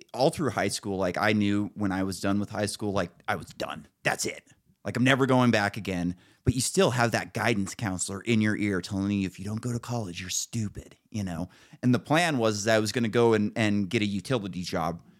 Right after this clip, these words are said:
after a couple years of racing dirt bikes out of high school. But then they changed their whole system and I couldn't get in.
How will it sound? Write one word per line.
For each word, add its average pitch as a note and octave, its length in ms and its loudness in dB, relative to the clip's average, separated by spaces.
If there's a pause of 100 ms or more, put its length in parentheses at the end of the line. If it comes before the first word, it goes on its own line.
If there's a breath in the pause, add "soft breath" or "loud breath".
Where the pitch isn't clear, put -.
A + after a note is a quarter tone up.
(280 soft breath)
after G#2+ 240 2
a - 40 -4
couple G#2 240 -4
years G2 220 -2
of F2+ 80 -6
racing G2 260 -2
dirt G2 180 -2
bikes F2+ 240 -4
out F2 100 -4
of E2 80 -6
high G2 120 -2
school. F#2 220 -6
But F#2+ 160 -4
then B2 280 6
they A2+ 160 4
changed G#2 500 0
their G2+ 140 0
whole F#2 180 -2
system F#2 480 -4
and F2+ 80 -2
I F2+ 80 -2
couldn't F#2+ 320 -4
get F2 140 -4
in. E2 260 -2